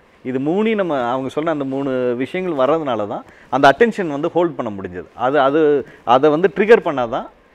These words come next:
you can have a withstanding attention. இல்லைன்னா வந்து அவங்க வந்து, ஏன்னா அவங்க ஈஸியா ட-, டைவர்ட் ஆயிடுவாங்க. ஒரு குழந்தைக்கு வந்து நீங்க வந்து ஒரு, ஒரு, ஒரு பொருளை வச்சு அடம் பிடிக்குது அப்படின்னு சொன்னாக்கா, அதை உடனே அடம் பிடிக்கிறத மாத்தணும் அப்படின்னு சொன்னா, உடனே இன்னொரு பொருளை காட்டி நம்ம டைவர்ட் பண்றோம் இல்லையா?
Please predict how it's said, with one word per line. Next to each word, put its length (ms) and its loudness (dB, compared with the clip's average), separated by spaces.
you 40 -6
can 360 -2
have 280 -2
a 40 -4
withstanding 520 -6
attention. 420 -8
இல்லைன்னா 240 0
வந்து 280 -2
அவங்க 200 -2
வந்து, 460 -4
ஏன்னா 60 -2
அவங்க 240 2
ஈஸியா 360 -2
ட-, 360 -4
டைவர்ட் 260 -2
ஆயிடுவாங்க. 360 -10
ஒரு 180 -2
குழந்தைக்கு 440 0
வந்து 160 -4
நீங்க 180 -6
வந்து 220 -2
ஒரு, 200 2
ஒரு, 220 0
ஒரு 220 -4
பொருளை 280 -2
வச்சு 220 -2
அடம் 260 -2
பிடிக்குது 180 -8
அப்படின்னு 300 -6
சொன்னாக்கா, 280 -10
அதை 200 2
உடனே 260 2
அடம் 380 2
பிடிக்கிறத 380 -2
மாத்தணும் 240 0
அப்படின்னு 120 -6
சொன்னா, 180 -4
உடனே 300 -2
இன்னொரு 300 0
பொருளை 260 -2
காட்டி 200 -2
நம்ம 180 -6
டைவர்ட் 340 0
பண்றோம் 220 -8
இல்லையா? 180 -14